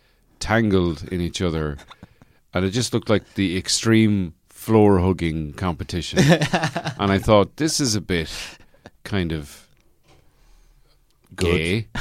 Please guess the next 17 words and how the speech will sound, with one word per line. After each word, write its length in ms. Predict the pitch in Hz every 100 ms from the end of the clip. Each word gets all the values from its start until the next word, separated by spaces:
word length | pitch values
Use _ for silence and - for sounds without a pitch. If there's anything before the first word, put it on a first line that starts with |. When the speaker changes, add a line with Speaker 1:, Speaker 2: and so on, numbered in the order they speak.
| 226
Speaker 1:
I, 400 | 202 190 - 185
you 40 | 160
know, 160 | 135
I 80 | 117
just 160 | 139 -
thought 240 | 139 117
it 60 | 101
was 160 | 101 85
very, 280 | 117 107 95
"What's 280 | - 78
going 300 | - 123 85
on?" 260 | 101 127 82
Like, 220 | 69 71
you 80 | 85
know? 220 | 92 107 -
Speaker 2:
Yeah. 260 | 123 113 104 - _ _
Speaker 1:
Um, 560 | 90 90 87 82 82